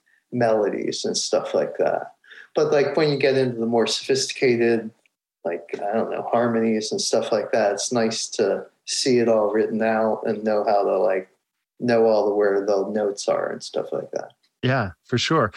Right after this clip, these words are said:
Speaker 2: Lots of, uh, ink has been spent on, uh, and of course, as Phish students ourselves, we know all about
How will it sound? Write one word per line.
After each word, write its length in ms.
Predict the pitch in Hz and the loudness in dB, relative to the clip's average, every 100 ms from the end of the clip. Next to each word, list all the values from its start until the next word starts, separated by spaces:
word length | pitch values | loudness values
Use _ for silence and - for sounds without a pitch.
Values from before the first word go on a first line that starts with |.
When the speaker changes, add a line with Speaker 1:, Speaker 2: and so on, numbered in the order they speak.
| - - | -10 0
Speaker 2:
Lots 280 | 127 147 | 0 2
of, 180 | 151 104 | 0 2
uh, 200 | 110 104 - | 2 0 2
ink 260 | 120 117 | 2 2
has 200 | 117 98 | 0 -2
been 180 | 110 104 | -2 -2
spent 460 | - - 110 104 - | 0 0 0 0 -4
on, 580 | 113 107 101 101 101 - | -2 0 0 0 0 -2
uh, 260 | 104 98 - | -2 -2 0
and 120 | 110 | -2
of 120 | 98 | -2
course, 300 | - 113 98 | -2 0 0
as 120 | 107 - | -2 -2
Phish 180 | 113 - | -2 -2
students 480 | - 120 104 101 107 | 0 0 0 0 0
ourselves, 600 | 101 131 120 107 104 110 | 0 0 2 2 0 0
we 140 | 110 | 0
know 280 | 107 104 104 | 2 2 0
all 240 | 113 107 | 0 2
about 400 | 104 110 104 107 | 2 0 0 -2